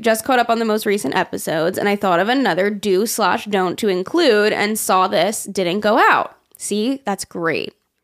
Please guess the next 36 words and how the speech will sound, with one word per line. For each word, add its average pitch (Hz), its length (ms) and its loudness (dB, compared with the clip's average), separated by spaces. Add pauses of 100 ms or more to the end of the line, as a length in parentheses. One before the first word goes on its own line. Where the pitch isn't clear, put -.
(220)
You 214 120 -2
guys 196 160 0
listen 196 280 0
and 247 80 2
you're 214 100 2
like, 185 140 -2
"No 226 160 2
one 277 160 2
said 220 220 -2
this 180 220 -6
yet." - 220 -6 (760)
Um, 180 600 2
"While 214 200 4
the 226 100 2
wedding 302 260 2
podcast 247 800 0
is 196 500 0
already 202 300 4
released, 190 380 0
I - 100 0
still 226 300 0
wanted 202 240 0
to 202 80 -10
share 240 260 0
this 233 140 2
with 202 140 -2
you 185 140 2
as 185 180 2
I'm 175 140 0
reflecting 226 400 -2
on 285 60 2
my 302 100 2
wedding 202 320 2
one 180 200 0
year 190 160 -2
later." 160 640 0